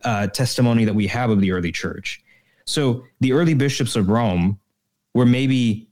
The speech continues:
these men who were elevated above the other bishops and were placed in charge. And it wasn't the case then that it was just a collegial government,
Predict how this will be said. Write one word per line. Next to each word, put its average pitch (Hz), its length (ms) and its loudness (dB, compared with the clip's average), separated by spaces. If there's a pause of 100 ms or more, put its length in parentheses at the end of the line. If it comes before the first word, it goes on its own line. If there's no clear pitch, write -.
these 113 240 2
men 120 320 2
who 117 140 0
were 107 260 0
elevated 107 800 0 (200)
above 104 600 -2 (160)
the 110 120 0
other 101 160 0
bishops - 720 -4 (220)
and 117 100 0
were 107 100 2
placed 113 340 -4
in 104 120 2
charge. 101 640 -2 (280)
And 135 120 -2
it 127 80 0
wasn't 185 300 2
the 190 80 4
case 185 300 0
then 139 120 4
that 127 140 2
it 127 80 0
was 131 200 2
just 131 240 -2
a 135 60 0
collegial 120 800 2 (460)
government, 117 640 2